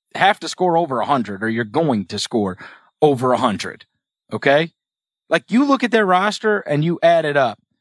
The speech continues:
and you say, "All right, I'll even pencil Brad Beal in. Last year, he averaged twenty-six." I'll say he even does more than that, right? It is hard to figure how you get to a hundred unless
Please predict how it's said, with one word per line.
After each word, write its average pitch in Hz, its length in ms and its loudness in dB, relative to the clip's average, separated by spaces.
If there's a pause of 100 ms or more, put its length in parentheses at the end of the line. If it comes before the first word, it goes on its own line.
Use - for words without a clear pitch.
(100)
and 143 140 -2
you 147 80 -6
say, 135 160 -2
"All 127 100 2
right, 104 180 -4
I'll 147 180 2
even 131 240 -4
pencil 160 340 -2
Brad 139 360 0
Beal 127 300 0
in. 120 220 0
Last 139 340 0
year, 135 140 -2
he 127 100 0
averaged 107 300 -4
twenty-six." 127 520 -4
I'll 185 120 2
say 170 180 0
he 156 160 -2
even 139 200 0
does 123 220 2
more 156 280 0
than 101 160 -12
that, - 260 -14
right? 151 320 2 (840)
It - 240 -10
is 127 160 -6
hard 120 460 -6
to 113 60 -12
figure 92 540 -12 (400)
how 127 160 2
you 101 240 -2
get 104 240 -8
to 98 160 -8
a 87 60 -8
hundred 92 420 -6 (1000)
unless 120 680 0